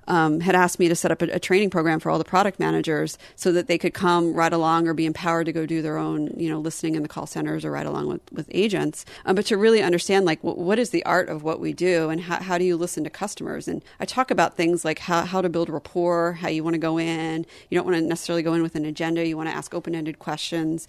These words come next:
Don't be leading. But it's so important to build rapport because once you build a comfort level with your, with the people who you're visiting, you're visiting them in your homes, um, it's amazing how they'll start to open up with you. And, and it gets to the point where, I think I ripped this from your book, but I say this anyway, it, it, it does have a tipping point from where it's question and answer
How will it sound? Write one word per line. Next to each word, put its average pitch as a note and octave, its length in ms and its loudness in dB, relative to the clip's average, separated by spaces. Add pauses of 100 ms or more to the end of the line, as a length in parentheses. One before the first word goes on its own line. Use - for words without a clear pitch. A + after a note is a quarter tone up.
(140)
Don't D#3+ 180 -2
be E3+ 140 0
leading. D#3+ 420 -2
But F3+ 120 -4
it's - 120 -8
so E4 120 0
important B3+ 320 -2
to F3 40 -2
build F#3+ 160 -4
rapport F#3 340 -4
because F3 280 -6
once G3+ 200 0
you A3 80 -4
build F#3 220 -2
a E3+ 60 -2
comfort G3 420 -6
level C#3+ 320 -4
with D3+ 180 -8
your, D3+ 120 -8 (140)
with E3 200 -10
the E3 60 -8
people E3 280 -6
who E3+ 100 -4
you're D3+ 140 -4
visiting, D3+ 400 -4
you're C#3+ 120 -6
visiting D#3 340 -4
them - 160 -2
in E3 140 0
your D3 140 -2
homes, F3+ 340 0 (540)
um, F#3 240 4
it's F3+ 160 -4
amazing F#3 400 2
how E3+ 160 -6
they'll D#3+ 100 -6
start E3+ 260 -8
to E3+ 120 -12
open E3 240 -6
up F3 180 -2
with F3 160 -4
you. D3+ 220 -2
And, - 180 -4
and - 160 -2
it - 140 -4
gets G3+ 240 -2
to G#3 60 -2
the F3+ 100 -4
point F3+ 340 0
where, D3+ 320 0 (240)
I G#3 60 -8
think F4+ 120 4
I A3 40 6
ripped E3 260 2
this E3 160 -2
from E3 160 -2
your - 100 -2
book, - 380 -4
but F3 100 0
I F3 60 4
say E3+ 240 0
this E3 180 -2
anyway, D#3+ 420 0
it, - 280 -8
it, - 340 -10
it F#3+ 180 0
does C4+ 200 6
have F3+ 140 4
a F3 80 2
tipping A3 340 -2
point - 300 -2
from E3 160 -4
where D#3+ 80 -2
it's - 120 -10
question F3 380 -8
and F3+ 100 0
answer D#3 440 -2